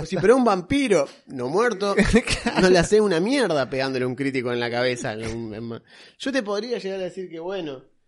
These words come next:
Speaker 1: Porque vos me decís, "No, pero es un crítico, un vampiro". Bueno, le, pero le pegaste con... Una... Yo te permito solamente un crítico, un vampiro, si vos me decís, "Usé una estaca de madera
Speaker 2: Claro, y se la clavé en el corazón,
Speaker 1: y le
Speaker 2: claro.
Speaker 1: apunté al pecho", crítico,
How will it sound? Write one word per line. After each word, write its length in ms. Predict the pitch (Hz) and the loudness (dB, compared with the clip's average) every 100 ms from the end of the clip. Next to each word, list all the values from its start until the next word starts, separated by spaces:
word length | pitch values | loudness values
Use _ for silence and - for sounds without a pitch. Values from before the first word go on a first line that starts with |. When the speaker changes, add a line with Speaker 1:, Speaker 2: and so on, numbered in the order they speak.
| _ _ | _ _
Speaker 1:
Porque 180 | 151 | 2
vos 80 | 190 | 4
me 80 | 196 | 6
decís, 180 | 180 190 | 4 6
"No, 240 | 226 220 | 8 6
pero 140 | 175 190 | 6 4
es 60 | |
un 60 | 190 | 4
crítico, 360 | 170 208 175 170 | 2 2 2 2
un 80 | |
vampiro". 360 | 170 165 175 147 | 0 2 2 4
Bueno, 300 | 135 143 120 | 2 0 -2
le, 140 | 107 107 | -6 -8
pero 320 | 104 - 123 | -8 -4 -2
le 80 | 117 | 0
pegaste 420 | 123 165 - 190 | 2 0 2 0
con... 120 | 160 | 2
Una... 200 | 170 151 | -2 -4
Yo 160 | - 208 | -2 0
te 120 | 208 | 2
permito 320 | 196 196 185 | 2 0 0
solamente 340 | 180 175 185 | -2 -2 -2
un 100 | 180 | -2
crítico, 320 | 143 160 165 160 | 0 0 0 0
un 60 | |
vampiro, 440 | 160 135 139 160 165 | 0 0 0 -2 0
si 80 | 151 | 0
vos 100 | 151 | 0
me 120 | 147 | 0
decís, 380 | 139 139 123 - - - _ | -2 -4 -8 -10 -20 -20 _
"Usé 320 | 143 139 185 | -8 -2 0
una 120 | 196 | 2
estaca 340 | 180 - 175 180 | 0 -2 -2 -2
de 80 | |
madera 240 | 170 165 160 | 0 2 6
Speaker 2:
Claro, 160 | 147 147 | 6 6
y 20 | |
se 140 | - 147 | 2 2
la 60 | |
clavé 160 | 143 160 | 4 4
en 20 | |
el 60 | 165 | 4
corazón, 320 | 147 - 147 | 2 4 4
Speaker 1:
y 40 | |
le 40 | 156 | 6
Speaker 2:
claro. 140 | 151 | 6
Speaker 1:
apunté 280 | 147 151 170 | 6 4 6
al 140 | 175 | 4
pecho", 560 | 170 190 180 190 202 - | 6 4 6 2 2 0
crítico, 720 | 190 202 202 208 185 214 233 | 6 6 6 2 2 2 0